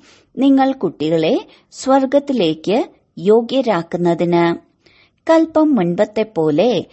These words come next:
നരകത്തിന്റെ വിനാശം ഉണ്ടാകുക തന്നെ ചെയ്യുന്നു. സത്യയുഗത്തിൽ ഒരേ ഒരു ധർമ്മമായിരിക്കും. ആഗ്രഹിക്കുന്നതും ഏകതയാണ്.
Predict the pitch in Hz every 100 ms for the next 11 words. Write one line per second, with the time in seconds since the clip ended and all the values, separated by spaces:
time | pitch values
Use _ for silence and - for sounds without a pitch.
0 | - _ - 254 269 285 285 294 269 285
1 | 233 165 156 170 - 196 220 - _ _
2 | - 185 175 190 233 277 285 285 180 156
3 | 202 - 170 156 170 170 175 180 _ _
4 | _ _ _ _ - - 185 - 170 151
5 | 165 - 277 240 - _ _ _ - 262
6 | 302 311 294 208 208 180 202 135 170 247
7 | 220 165 170 180 175 180 175 180 - _
8 | _ _ _ _ _ - 294 277 294 277
9 | 254 - 190 165 156 156 180 _ _ _
10 | 185 196 226 262 233 196 170 170 175 180